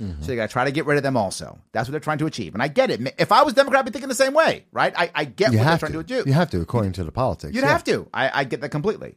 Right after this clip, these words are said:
Speaker 2: So, but I guess to answer your original question, I, I'm not necessarily happy about someone jumping into the Libertarian Party in the last minute. I just,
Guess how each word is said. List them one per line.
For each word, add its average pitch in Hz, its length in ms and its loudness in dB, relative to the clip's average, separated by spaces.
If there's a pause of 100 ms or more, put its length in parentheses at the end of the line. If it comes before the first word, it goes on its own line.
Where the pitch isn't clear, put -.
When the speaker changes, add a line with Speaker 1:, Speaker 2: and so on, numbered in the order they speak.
Speaker 2:
So, 151 480 2 (100)
but 170 160 4
I 175 60 0
guess 220 200 2
to 208 80 -2
answer 190 200 0
your 160 40 2
original 185 280 0
question, 123 500 2 (1000)
I, - 60 -12 (140)
I'm 180 240 8
not 240 280 2
necessarily 180 560 2
happy 139 640 0 (240)
about 131 320 2
someone 147 460 2
jumping 135 440 0
into 131 120 -2
the 120 60 -6
Libertarian 127 400 -2
Party 127 280 0
in 120 60 -2
the 117 40 -2
last 123 260 2
minute. 139 360 0 (360)
I 139 140 6
just, 135 340 2